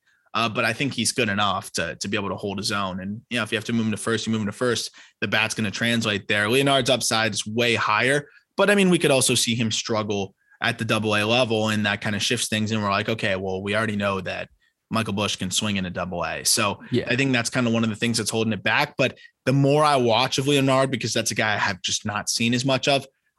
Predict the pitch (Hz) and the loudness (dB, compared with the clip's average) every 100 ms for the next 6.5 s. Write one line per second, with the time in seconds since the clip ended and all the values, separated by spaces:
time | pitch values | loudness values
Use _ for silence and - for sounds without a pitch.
0 | _ _ _ 143 160 185 190 180 185 175 | _ _ _ 0 2 4 2 2 2 4
1 | 143 131 117 127 123 127 - 131 131 131 | 2 2 2 2 2 0 2 2 2 2
2 | 131 131 117 - 120 123 113 113 123 120 | 2 2 -2 -2 -2 0 0 0 0 2
3 | 113 107 101 117 113 110 107 - - 113 | 2 0 -2 0 0 0 -4 -6 -2 0
4 | 117 113 107 107 - 113 110 110 117 113 | 2 2 2 0 0 2 2 0 0 0
5 | 110 113 113 139 139 123 113 - _ _ | 0 -2 -2 -2 0 -2 -4 -8 _ _
6 | - 131 147 135 | -4 0 0 -2